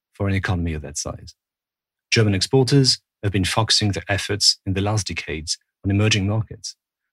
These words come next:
with China playing a key role. Yet, the era of politically blind trade policies is over,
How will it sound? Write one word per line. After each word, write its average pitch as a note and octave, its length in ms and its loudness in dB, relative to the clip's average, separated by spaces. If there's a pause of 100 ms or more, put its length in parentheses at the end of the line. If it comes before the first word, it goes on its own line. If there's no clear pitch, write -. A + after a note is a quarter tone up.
with F#2 200 -2
China G#2 500 4 (140)
playing F2+ 180 -2
a F2 80 -4
key - 160 -10
role. E2+ 300 -8 (720)
Yet, G#2+ 280 0 (520)
the G2 120 -2
era C#3+ 320 6
of G#2 220 0
politically C3+ 480 2
blind G#2 460 2
trade F#2+ 280 -2
policies F#2 440 -2
is E2 120 -6
over, C#2+ 380 -10